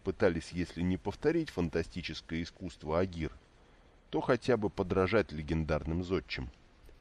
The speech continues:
Здесь фасады таверн и прочих злачных мест, где кутили моряки – были украшены такой же изящной резьбой по камню, как особняки и дворцы. В нишах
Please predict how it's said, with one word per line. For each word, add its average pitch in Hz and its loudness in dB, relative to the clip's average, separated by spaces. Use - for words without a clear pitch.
Здесь 82 -2
фасады 80 0
таверн 110 0
и 85 -8
прочих 80 -4
злачных 76 -2
мест, 98 0
где 78 -4
кутили 85 -6
моряки – 82 -2
были 92 0
украшены 87 2
такой 135 -2
же 98 0
изящной 85 0
резьбой 82 -2
по 90 2
камню, 69 0
как 80 -2
особняки 76 -4
и 92 -10
дворцы. 80 -4
В 80 -6
нишах 123 0